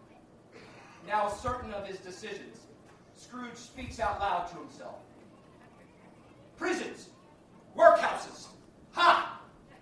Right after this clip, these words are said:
We built those for a reason. That's where they should go. The sloths!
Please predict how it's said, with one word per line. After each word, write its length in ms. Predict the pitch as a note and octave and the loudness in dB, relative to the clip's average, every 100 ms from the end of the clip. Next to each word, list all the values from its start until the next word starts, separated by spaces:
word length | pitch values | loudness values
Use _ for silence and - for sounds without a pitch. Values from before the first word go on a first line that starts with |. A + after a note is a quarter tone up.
| - | -12
We 140 | D#4+ E4+ | -8 0
built 240 | D#4+ D#4 | 2 6
those 220 | C#4+ C#4+ | 6 4
for 240 | - A#3+ A3+ | 4 0 0
a 20 | |
reason. 380 | D#4 D#4+ G#3+ - - - - - - - - - - - - | 0 -2 -4 -8 -14 -20 -20 -20 -20 -20 -20 -20 -20 -20 -6
That's 300 | B3+ D4 D4+ C#4+ | 2 2 2 2
where 120 | B3+ | 2
they 120 | B3+ | 2
should 240 | B3 B3+ B3+ | -2 -4 0
go. 340 | - - - - - - - - - - - | 0 0 -4 -12 -20 -20 -20 -20 -20 -14 -6
The 160 | - | -6
sloths! 880 | - - A3 A3 G3 - - - - | -6 -10 -4 4 4 4 0 -8 -16